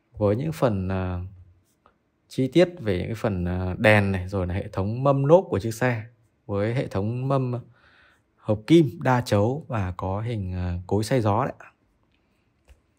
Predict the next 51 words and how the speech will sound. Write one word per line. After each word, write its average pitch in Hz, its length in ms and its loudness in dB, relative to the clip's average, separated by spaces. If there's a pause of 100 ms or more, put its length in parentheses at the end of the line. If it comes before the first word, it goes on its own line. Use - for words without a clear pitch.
(500)
Đây 101 240 -4
là 101 60 -2
những 113 180 -4
chi 120 160 -4
tiết 143 160 0
này, 110 160 -2
các 110 60 -4
bác 120 80 2
có 127 100 -2
thể 110 160 0
tham 110 200 -2
quan 110 200 0
về 101 100 0
chất - 200 -4
lượng 113 300 0
ghế, 101 420 4
hàng 120 240 0
ghế 98 120 0
thứ 110 120 -4
hai 127 260 2
đây. 120 120 0 (480)
Không 127 200 0
gian 127 260 4
ngồi 113 200 2
rộng 110 200 0
rãi 139 200 0
cho 139 160 0
ba 131 200 4
người 123 160 2
ngồi. 113 240 6 (1900)
Có 113 260 2
đầy 139 200 6
đủ 123 160 6
các - 140 -6
tiện 139 140 0
ích 143 180 -4
như 123 100 0
bệ 120 180 2
tỉ 101 160 -4
tay 117 280 4
cũng 123 180 -6
như 131 100 -6
là 110 120 -4
cửa 95 140 -4
gió 92 220 -8
điều 113 160 -4
hòa 92 320 -2
chính 104 180 -6
giữa 131 160 -6
trung 139 180 -4
tâm. 139 200 2